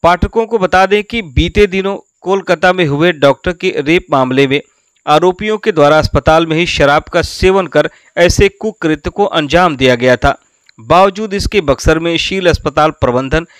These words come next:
के द्वारा एक बड़ी लापरवाही सामने आई है। अस्पताल में इतने सीसीटीवी होने के बावजूद शराब अस्पताल के अंदर कैसे पहुंच गई और क्या अस्पताल प्रबंधन कोलकाता जैसी किसी दूसरी अप्रिय घटना का इंतजार कर रहे थे?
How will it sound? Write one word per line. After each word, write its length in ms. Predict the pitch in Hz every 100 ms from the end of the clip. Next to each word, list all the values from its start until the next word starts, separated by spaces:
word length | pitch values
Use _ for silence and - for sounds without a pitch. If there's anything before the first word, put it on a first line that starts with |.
| _ _ -
के 80 |
द्वारा 260 | 160 170 185 -
एक 240 | 190 -
बड़ी 260 | 143 185 214
लापरवाही 540 | 175 135 135 135 135
सामने 400 | 165 147 127 127
आई 160 | 127 127
है। 120 | 127 - _ _ _ _ _ _ _ _ _ _ _
अस्पताल 520 | 165 - 180 190 208
में 100 | 220
इतने 400 | 214 180 - 196
सीसीटीवी 680 | 196 - 185 - 196 196 196
होने 260 | 165 156 175
के 140 | 175 165
बावजूद 540 | 135 135 143 160 147
शराब 360 | 151 151 156 156
अस्पताल 420 | 147 147 151 156 -
के 80 |
अंदर 280 | 143 143 160 -
कैसे 260 | 180 190 202
पहुंच 280 | 175 131 131
गई 220 | 131 151 - _ _ _
और 220 | - 180 190 -
क्या 200 | 196 196
अस्पताल 540 | - 147 151 143 165
प्रबंधन 520 | 160 139 139 143 156 170 _ _ _
कोलकाता 500 | 190 196 180 165 185
जैसी 340 | 170 160 185 185 _ _ _
किसी 260 | 196 - 220 139
दूसरी 400 | 175 - 202 160
अप्रिय 340 | 156 160 165
घटना 300 | 127 135 160
का 160 | 160 180
इंतजार 420 | 175 139 135 135
कर 180 | - 127
रहे 160 | 131 127
थे? 160 | 143